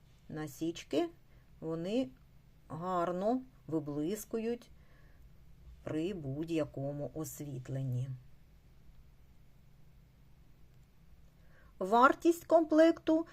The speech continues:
три тисячі сімсот п'ятдесят гривень. Стильні срібні сережки з натуральними танзанітами та смарагдами. Розмір поверхні — сорок п'ять на п'ять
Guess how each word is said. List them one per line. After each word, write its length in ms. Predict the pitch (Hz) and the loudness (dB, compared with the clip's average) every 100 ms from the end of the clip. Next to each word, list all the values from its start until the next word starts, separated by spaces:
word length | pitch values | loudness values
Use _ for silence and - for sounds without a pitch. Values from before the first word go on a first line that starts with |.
| - - | -14 0
три 220 | 185 180 | 4 4
тисячі 680 | 202 262 330 302 302 302 302 | 2 4 6 4 4 2 2
сімсот 600 | - 185 185 - 330 330 | -6 -6 0 4 6 4
п'ятдесят 840 | 196 156 160 - 175 170 185 185 - | 0 0 -2 -2 -2 -2 -2 -6 -14
гривень. 720 | - 156 156 143 131 131 131 135 - - - - - - - - - - - - - - - - - - - - - | -10 -6 -4 -4 -4 -2 -4 -6 -14 -20 -20 -20 -20 -20 -20 -20 -20 -20 -20 -20 -20 -20 -20 -20 -20 -20 -20 -20 -18
Стильні 680 | - - 247 208 180 180 | -8 -2 -2 -2 -4 -6
срібні 560 | 139 190 208 160 156 147 | -6 -6 -6 -6 -6 -8
сережки 880 | - 254 233 180 170 - 214 214 - - | 2 4 6 4 2 -2 -6 -8 -8 -8
з 160 | 170 | -4
натуральними 1000 | 190 214 208 220 214 196 175 175 175 160 | -2 -2 0 2 2 2 0 -2 -4 -6
танзанітами 1080 | 131 147 147 147 156 180 254 302 247 233 226 | -6 -6 -6 -6 -4 -2 -2 0 0 0 -2
та 320 | 220 233 330 | 0 0 0
смарагдами. 1040 | - 196 175 143 135 131 127 127 127 127 131 - - - - - - - - | -4 -2 0 0 -2 -4 -4 -2 -2 -4 -8 -16 -20 -20 -20 -20 -20 -20 -6
Розмір 480 | 190 220 202 202 196 | 2 2 4 0 0
поверхні — 640 | 196 180 175 190 - 254 | 4 6 6 4 2 0
сорок 500 | 247 - 190 175 151 | 0 0 2 4 2
п'ять 480 | - 156 156 226 - | -2 -2 0 0 -2
на 220 | 175 147 | -6 -6
п'ять 580 | 127 143 143 147 170 - | -6 -4 -2 -2 -4 -8